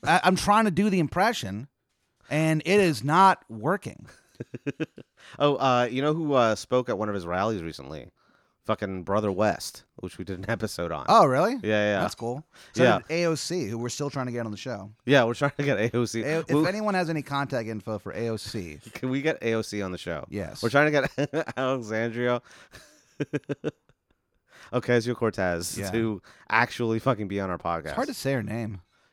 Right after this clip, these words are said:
Speaker 2: Yeah, it is. I had to, I almost forgot the Ocasio part, <laughs>
Speaker 1: Yeah.
Speaker 2: which is why it took a second. <laughs>
Speaker 1: Cortez. Cortez is a
Speaker 2: Yeah.
Speaker 1: very strong sounding name.
Speaker 2: Well, it's also, a, it's a, uh, I don't know. I won't say it's a problem, but it's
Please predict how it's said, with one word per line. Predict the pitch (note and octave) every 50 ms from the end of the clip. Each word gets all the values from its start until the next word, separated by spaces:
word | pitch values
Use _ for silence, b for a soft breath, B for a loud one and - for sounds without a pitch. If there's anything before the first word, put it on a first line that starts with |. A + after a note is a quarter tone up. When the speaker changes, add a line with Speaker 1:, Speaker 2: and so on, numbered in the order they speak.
| -
Speaker 2:
Yeah, | G#2+ A#2+ A#2+ A2+ G#2 G2+
it | G2
is. | G2 F2+ F2 G2
I | A2+ A#2+
had | A#2+ A#2
to, | A#2+ A#2+ - F#2
I | A#2 A#2 A#2+ - -
almost | G2+ G#2 G2+ G#2 G#2 -
forgot | - G2+ G2 F2 F2 F2 F#2 -
the | - F2
Ocasio | E2 - - E2+ E2+ F2+ G2+ G#2 G#2
part, | - G#2+ A2+ A2+ A2+ - -
<laughs> | - -
Speaker 1:
Yeah. | C#3+ E3
Speaker 2:
which | D3+ A#2+
is | G#2+ A2
why | A#2 A2+ A2+ A2+
it | A2+
took | - A#2+ -
a | B2
second. | - - B2+ A#2+ C3+ D3 - - - D#4 - -
<laughs> | - - - - -
Speaker 1:
Cortez. | - - D#3+ E3+ D#3+ - C3+ B2+ A#2+ B2 B2 F#3 - -
Cortez | - G#3+ A#3 - - G3+ F#3 F3+ D#3
is | D3 C3+
a | A#2+
Speaker 2:
Yeah. | G#2
Speaker 1:
very | A#2+ C3+ C#3 C#3+ C#3+
strong | - - - - - A#2+ A#2+ A#2 A2+ A2+ G2
sounding | - - G#2+ G2 G2+ G2+ F#2 F#2+ F2+
name. | E2+ E2+ E2+ D2+ B1 - - - _ -
Speaker 2:
Well, | C#3 D#3+ F3+ F3 -
it's | E3 D#3 -
also, | D#3+ E3+ G3+ - - F#3 D#3+ D3 C3+ A#2 - _ _ _ _ _ _ _ _ _ _ _ _ _ _ _ _ _ _ _ _ _ _ _ _ _ _ _ - - _ -
a, | - - _ _ -
it's | A#2 A#2 - -
a, | A2+ F2+ - _ _ _ -
uh, | G#2 A2 G#2+ G#2 G2+ - - - - _ _ _ -
I | - G#2+
don't | G2 F2+
know. | F2 E2
I | E2 A#2
won't | C3+ D3+ C#3+ -
say | D3+ C3+
it's | A2+ - F2+
a |
problem, | - - - F#2 G2 A2 A2+ C3 C3+ C#3 D3 D3 -
but | - G#2+ G2+
it's | A2 - - - -